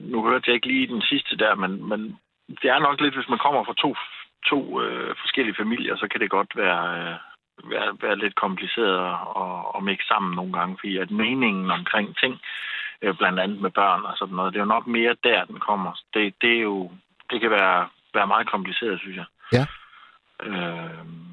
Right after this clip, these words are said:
Speaker 2: Kan du gå, kan du gå i detaljer, sådan, hvad, hvad, hvad kunne det for eksempel handle om?
Speaker 1: Jamen altså, det kan jo være svært, for eksempel, hvis man står til den her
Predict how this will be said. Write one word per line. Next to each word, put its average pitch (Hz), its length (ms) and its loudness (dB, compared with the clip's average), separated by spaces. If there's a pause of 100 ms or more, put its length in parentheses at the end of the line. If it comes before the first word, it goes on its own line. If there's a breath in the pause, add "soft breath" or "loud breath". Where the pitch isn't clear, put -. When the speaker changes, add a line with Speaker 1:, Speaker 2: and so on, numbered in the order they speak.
(280)
Speaker 2:
Kan 127 120 6
du 123 60 0
gå, 113 380 4
kan 117 100 2
du 113 60 2
gå 110 260 4
i 104 300 6 (120)
detaljer, 143 500 4
sådan, 123 260 0
hvad, 131 200 4
hvad, 131 200 4
hvad 131 180 0
kunne - 140 0
det 123 120 4
for 123 80 2
eksempel 120 340 0
handle 110 300 4
om? 113 140 0 (960)
Speaker 1:
Jamen 151 340 2
altså, 143 220 4
det 135 160 4
kan 147 100 4
jo 139 60 6
være 139 140 4
svært, 160 300 4
for 135 80 2
eksempel, 143 340 0
hvis 120 180 0
man 123 120 4
står 135 260 2
til 110 140 -6
den 127 180 0
her 131 120 4